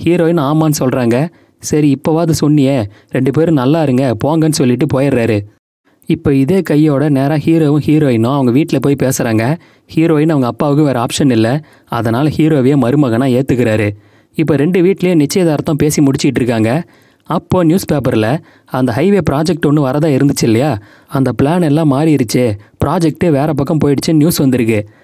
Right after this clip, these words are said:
இதை படிச்ச ஹீரோவோட அப்பாவுக்கு உள்ளுக்குள்ள கொஞ்சம் சந்தோஷமா இருக்கு. ஆனா ஹீரோயின் அவங்க அப்பாவுக்கு லேண்டோட value ஏறவே இல்லையேன்னு கடுப்பா இருக்கு. தலையை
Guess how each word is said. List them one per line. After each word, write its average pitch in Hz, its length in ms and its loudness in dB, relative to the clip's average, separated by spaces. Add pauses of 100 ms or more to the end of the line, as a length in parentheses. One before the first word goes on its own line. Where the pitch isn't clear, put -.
(140)
இதை 123 260 2
படிச்ச 156 240 0
ஹீரோவோட 165 440 0
அப்பாவுக்கு 131 600 0
உள்ளுக்குள்ள 147 340 2
கொஞ்சம் 135 460 -2
சந்தோஷமா 147 320 0
இருக்கு. 120 460 0 (260)
ஆனா 127 360 -4
ஹீரோயின் 185 360 2
அவங்க 135 200 0
அப்பாவுக்கு 127 520 0
லேண்டோட 147 500 0
value 143 360 2
ஏறவே 143 460 2
இல்லையேன்னு 135 460 2
கடுப்பா 139 280 -2
இருக்கு. 120 360 0 (240)
தலையை 147 280 0